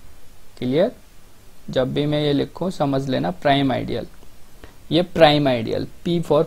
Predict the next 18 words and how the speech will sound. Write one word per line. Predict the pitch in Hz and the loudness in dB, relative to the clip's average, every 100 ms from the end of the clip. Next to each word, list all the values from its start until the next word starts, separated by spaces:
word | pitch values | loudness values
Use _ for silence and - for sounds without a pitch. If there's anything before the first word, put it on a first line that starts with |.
| - | 2
prime। | 120 98 - - - - | 0 0 -4 -14 -10 0
तो | 151 | 2
मैंने | 151 156 165 | 2 2 0
ये | 151 170 190 | 2 4 4
symbol | 185 160 160 156 | 2 4 4 6
use | 151 147 | 2 0
किए, | - 139 135 | -2 0 0
अ, | 233 - - - - - - - - - - - - 135 123 - | -2 -8 -20 -16 -14 -14 -16 -18 -18 -16 -16 -14 -4 -2 -2 -2
prime | - 143 147 | 2 4 4
ideal | 147 143 151 202 269 - - - - - 143 | 0 2 2 0 -2 -10 -14 -16 -16 -2 4
और | 143 147 | 6 6
एक | 156 143 - - - - - - | 6 2 -10 -14 -14 -16 -8 4
M | 165 185 | 6 6
symbol | - 160 147 143 | 4 2 4 4
use | 139 139 - | 2 0 0
किया | 135 131 | 0 2
है | 131 | 0
मैंने | 131 175 | -2 -4